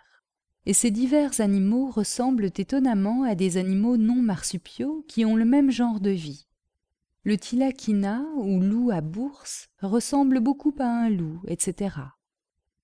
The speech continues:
Si donc les marsupiaux avaient cohabité avec les autres mammifères, ces ressemblances professionnelles auraient pu être protectrices et être par suite développées par imitation volontaire et par sélection naturelle.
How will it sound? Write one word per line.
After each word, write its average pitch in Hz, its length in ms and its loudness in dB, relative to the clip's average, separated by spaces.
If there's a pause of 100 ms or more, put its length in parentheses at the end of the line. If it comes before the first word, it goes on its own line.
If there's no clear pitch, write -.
(140)
Si - 280 0
donc 262 520 -2
les 196 180 0
marsupiaux 208 720 -2
avaient 185 200 2
cohabité 175 720 0
avec 180 260 -2
les 175 220 0
autres 202 300 -4
mammifères, 233 920 -6
ces - 220 2
ressemblances 247 680 2
professionnelles 233 880 0
auraient 208 260 2
pu 220 200 -4
être 240 320 0
protectrices - 1000 -8 (180)
et 226 140 2
être 277 340 0
par 208 240 -2
suite 277 420 -2
développées 220 640 0
par 220 180 0
imitation 202 600 0
volontaire 196 720 -4
et 202 80 0
par - 220 -4
sélection 175 560 -4
naturelle. 151 720 -6